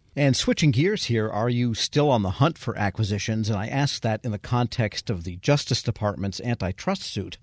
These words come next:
against, uh, Booz Allen, which was trying to acquire Everwatch, two serv-, one large services company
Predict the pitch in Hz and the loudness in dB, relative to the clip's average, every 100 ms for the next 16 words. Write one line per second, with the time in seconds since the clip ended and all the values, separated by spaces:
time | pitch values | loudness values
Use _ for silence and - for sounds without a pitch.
0 | - 104 120 104 - - 98 92 120 123 | -8 -2 0 0 -2 -4 -2 2 4 6
1 | 135 120 92 98 131 110 - 101 92 - | 6 4 0 -4 -4 -6 -4 -6 -6 -2
2 | 113 104 95 - 120 113 101 92 - _ | 0 0 -2 -2 0 2 2 -2 -6 _
3 | - 151 131 101 65 - - - _ _ | 4 4 6 2 -2 -4 -8 -8 _ _
4 | - 120 104 117 113 - 113 107 98 - | -4 -2 0 0 0 -2 -2 -2 -2 -4
5 | 107 113 113 - 117 107 98 104 92 - | 0 2 2 0 0 0 -2 -4 -4 -2
6 | 107 98 101 | -2 0 -2